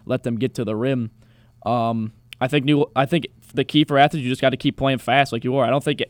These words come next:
I don't think if this game turns into a track meet, New Lex really has much of a shot. New Lex is gonna try to settle down in their half-court offense and really possess the basketball, try to limit the amount of possessions that Athens gets. But if Athens is able to get stops and transition buckets, I think it's gonna be really tough for the Panthers to knock 'em off.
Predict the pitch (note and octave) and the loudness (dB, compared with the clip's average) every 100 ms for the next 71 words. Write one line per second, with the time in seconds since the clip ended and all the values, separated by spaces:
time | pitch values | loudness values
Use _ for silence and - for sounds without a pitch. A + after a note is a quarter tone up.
0 | - C3 C#3+ - C#3+ A#2+ C3+ B2+ A#2 - | -4 -2 -2 -2 -4 -4 -4 -4 -4 -2
1 | C3 A#2 B2+ A#2 A2 C3 C3 A2+ G#2+ A2 | -2 -2 -4 -4 -4 -2 -2 -2 -6 -4
2 | B2 A#2+ - B2+ A#2+ A2+ G3 A2+ - A2 | -2 -2 -4 -6 -4 -4 -4 -6 -8 -8
3 | - B2 - - - _ A#2 B2 A#2+ - | -2 -2 -2 -10 -20 _ -2 0 0 -2
4 | A#2+ A#2 B2+ A#2 - B2 A2+ A2 A2+ A2+ | -6 -4 -2 -2 -2 -4 -4 -4 -4 -4
5 | G#2 A#2 A2 A2+ A2 G#2+ G#2+ G2+ G#2 G#2 | -4 -4 -6 -6 -4 -4 -6 -8 -8 -6
6 | G#2 - - A#2 A#2 - G#2+ A2+ - G#2+ | -8 -10 -8 -4 -4 -6 -6 -6 -6 -6
7 | A2+ A#2 G#2+ G#2+ G#2+ B2 A#2 A#2 A#2+ A#2 | -6 -6 -8 -8 -6 -4 -4 -4 -6 -6
8 | A2+ A2+ A2+ G#2+ G#2+ A#2 - A2 G#2+ A2 | -8 -6 -8 -10 -8 -8 -8 -8 -6 -6
9 | A2 A2+ - C3 - - - - - - | -6 -10 -6 -4 -4 -6 -18 -20 -12 -4
10 | B2 C3+ C#3+ C3+ C3+ B2+ A#2 C3+ - B2+ | 0 4 2 2 -2 -2 -2 -4 -2 0
11 | C3 - A#2 A2+ G2+ B2 A#2+ A#2+ A#2 G#2+ | 0 -2 -4 -6 -6 -4 -4 -4 -4 -4
12 | A#2 C3+ A#2 A2 A#2+ A2+ A#2 A2+ A#2+ A2+ | -4 -4 -6 -6 -6 -6 -6 -4 -2 -4
13 | - A#2 - G#2+ - A2+ A2 G#2+ G#2 A2 | -2 -6 -4 -8 -6 -8 -8 -8 -8 -8
14 | A2 A2+ A2 G#2 | -8 -10 -10 -12